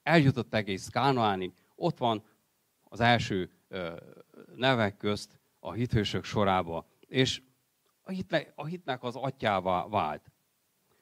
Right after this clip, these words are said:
Tehát ahhoz, hogy Isten megjutalmazta-, megjutalmazhasson,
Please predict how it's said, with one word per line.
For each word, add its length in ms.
Tehát 360
ahhoz, 340
hogy 280
Isten 540
megjutalmazta-, 1160
megjutalmazhasson, 1160